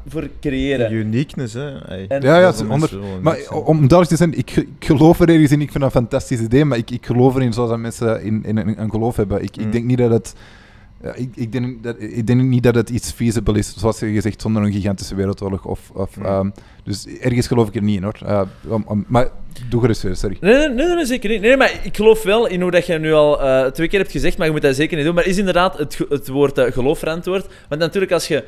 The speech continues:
Speaker 1: pessimistisch, realistisch naar de realiteit gaat kijken, gaat er zeker niks veranderen.
Speaker 2: Mm.
Speaker 3: Nee, oké,
Speaker 1: Dus,
Speaker 3: maar
Speaker 1: dus ik volg wel, eh,
Speaker 3: Ja,
Speaker 1: dat
Speaker 3: ja.
Speaker 1: je moet durven zeggen van,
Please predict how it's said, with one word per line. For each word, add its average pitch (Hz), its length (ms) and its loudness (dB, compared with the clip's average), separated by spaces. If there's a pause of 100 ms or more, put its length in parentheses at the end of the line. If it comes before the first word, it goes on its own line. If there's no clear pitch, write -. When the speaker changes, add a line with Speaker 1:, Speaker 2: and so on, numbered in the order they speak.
(200)
Speaker 1:
pessimistisch, 196 600 -4
realistisch 160 480 -2
naar 156 120 -4
de 147 80 4
realiteit 139 380 0
gaat 135 120 -6
kijken, 180 300 0
gaat 147 100 0
er 139 60 -4
zeker 127 260 2
niks 107 140 -4
veranderen. 104 420 -6 (500)
Speaker 2:
Mm. 104 180 -10 (180)
Speaker 3:
Nee, 143 200 -2
oké, 139 120 2
Speaker 1:
Dus, 143 120 4
Speaker 3:
maar 147 160 -4
Speaker 1:
dus 139 120 -6
ik 135 100 -8
volg 170 280 0
wel, 151 320 2
eh, 139 140 6
Speaker 3:
Ja, 143 140 4
Speaker 1:
dat 139 120 2
Speaker 3:
ja. 135 60 4
Speaker 1:
je 135 60 4
moet 135 200 -2
durven 123 220 -2
zeggen 156 260 0
van, 135 260 -2